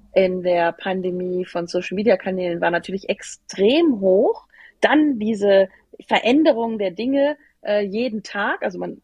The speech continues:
hätte wirklich eigentlich jeden Tag aufnehmen können, weil es immer irgendwas Neues oder immer irgendwas zu erzählen gab. Aber vor allem hatte man auch nicht so viel anderes zu tun.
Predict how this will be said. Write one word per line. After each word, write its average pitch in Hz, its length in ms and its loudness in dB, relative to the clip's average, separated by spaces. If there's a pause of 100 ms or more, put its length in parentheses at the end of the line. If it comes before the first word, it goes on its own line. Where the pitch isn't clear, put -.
hätte 196 280 -4
wirklich 196 360 -4
eigentlich 175 280 0
jeden 185 200 2
Tag 202 260 4
aufnehmen 226 400 2
können, 240 220 0
weil 196 80 2
es - 60 -8
immer 226 220 2
irgendwas 180 320 0
Neues 190 280 0
oder 175 120 2
immer 220 240 4
irgendwas - 300 -4
zu - 80 -6
erzählen 226 360 -2
gab. 247 180 4 (560)
Aber 233 400 -4 (280)
vor - 200 -6
allem 214 320 2 (160)
hatte 190 260 -12
man 185 160 -8
auch - 180 -12
nicht 185 200 -6
so 190 100 -8
viel 185 440 -2
anderes 175 680 0 (160)
zu - 160 4
tun. 165 400 4